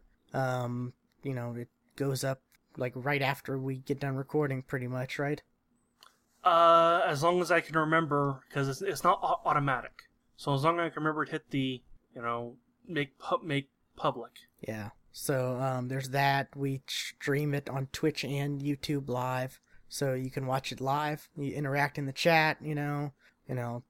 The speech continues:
Speaker 1: t-, if you're an Apple person and, you know, we're saying, "Oh, is it coming in the box?" You know, you, you could have, you know, if you're watching live, you can be like, "Hey, yeah, it is coming in the box, you idiots,"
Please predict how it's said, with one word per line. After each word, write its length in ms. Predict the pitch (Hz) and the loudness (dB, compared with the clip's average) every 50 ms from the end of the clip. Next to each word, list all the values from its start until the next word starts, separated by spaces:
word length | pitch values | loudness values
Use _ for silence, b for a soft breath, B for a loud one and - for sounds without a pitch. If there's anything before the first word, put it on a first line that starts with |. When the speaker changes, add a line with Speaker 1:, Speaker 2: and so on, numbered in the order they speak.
| _ _ - | _ _ -20
Speaker 1:
t-, 100 | - 135 - - - - - - - _ _ _ _ _ _ - | -20 -20 -20 -20 -20 -20 -20 -20 -20 _ _ _ _ _ _ -8
if 240 | - 143 135 - 135 | -6 -6 -6 -4 -4
you're 160 | 139 147 147 | -2 0 0
an 80 | 143 135 | 2 2
Apple 460 | 135 147 - - 160 156 147 139 139 - _ _ _ - | 2 2 2 2 0 -2 -2 -2 -6 -12 _ _ _ 4
person 640 | - 180 175 170 - 180 175 170 170 170 175 165 | 8 8 8 8 8 4 2 2 2 0 0 0
and, 280 | 151 143 143 143 139 143 | 0 0 0 -2 -2 -2
you 60 | 139 | -2
know, 100 | 131 135 | -2 -2
we're 200 | 131 135 139 135 | -2 -2 -4 -4
saying, 280 | - 160 147 143 139 | -2 -2 -2 0 0
"Oh, 160 | 156 175 170 147 | 0 0 0 0
is 140 | 139 127 | 0 -2
it 60 | 131 - | -6 -6
coming 280 | - 156 147 151 156 | -6 -6 -4 -2 -2
in 100 | 156 156 | -2 -2
the 60 | 151 | -4
box?" 500 | 143 143 147 160 170 190 196 - - - - | -2 0 0 2 2 0 0 -2 -6 -8 -6
You 60 | 175 | -4
know, 220 | 175 180 185 190 | -4 -2 -2 -2
you, 220 | 185 151 143 143 143 | -2 -4 -4 -4 -4
you 160 | 139 147 143 | -6 -6 -6
could 220 | - - 160 151 147 | -4 0 0 0 0
have, 200 | 143 139 - - - | -2 -6 -8 -10 -6
you 120 | 147 139 | -4 -4
know, 120 | 135 131 131 | -4 -4 -4
if 100 | 135 - | -4 -2
you're 120 | 147 151 | -2 0
watching 320 | 143 151 147 - - 151 151 | 0 0 0 -2 -2 -2 0
live, 260 | 165 175 175 160 143 | 2 2 2 2 0
you 100 | 135 139 | -2 -6
can 120 | - 139 | -8 -6
be 120 | 131 139 143 | -6 -4 -2
like, 180 | 131 131 - | -4 -2 0
"Hey, 200 | 185 196 208 190 | 2 4 4 4
yeah, 260 | 160 170 180 180 170 | 4 2 2 2 2
it 60 | 165 175 | 2 2
is 140 | 180 165 | 0 -2
coming 260 | - - 151 147 143 135 | -2 -4 -4 -4 -4 -4
in 80 | 123 | -4
the 60 | 120 | -4
box, 280 | 127 139 139 139 - - | 0 0 0 0 -2 -4
you 140 | 127 101 135 | -6 -6 -6
idiots," 380 | 143 143 151 156 - - - | -4 -4 -4 -4 -4 -8 -14